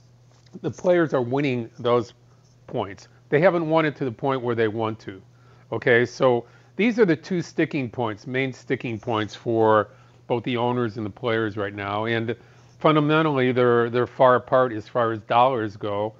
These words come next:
The players went a different direction today by, uh, saying the money that went in the pool, they want more than they asked for a week ago. Now they're, now they're asking for a hundred and fifteen million dollars in that pool a year instead of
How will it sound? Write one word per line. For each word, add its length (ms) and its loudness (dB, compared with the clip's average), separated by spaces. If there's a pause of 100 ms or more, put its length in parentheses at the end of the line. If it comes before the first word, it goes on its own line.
(380)
The 80 -6
players 400 4
went 180 -2
a 40 -6
different 320 -2
direction 440 -4
today 400 0
by, 420 4 (540)
uh, 140 0
saying 320 -4
the 60 -6
money 300 0
that 100 2
went 200 -2
in 60 -6
the 60 -4
pool, 540 -2 (420)
they 100 -2
want 280 -2
more 480 6
than 160 -4
they 200 0
asked 280 0
for 480 -2 (420)
a 40 -10
week 240 -4
ago. 260 -4
Now 240 2
they're, 240 2 (280)
now 120 0
they're 160 0
asking 260 -4
for 120 -4
a 40 -2
hundred 260 -2
and 120 -8
fifteen 560 -2
million 340 -2
dollars 420 2
in 80 -6
that 240 -6
pool 420 -6 (460)
a 60 -4
year 440 2
instead 420 0
of 220 0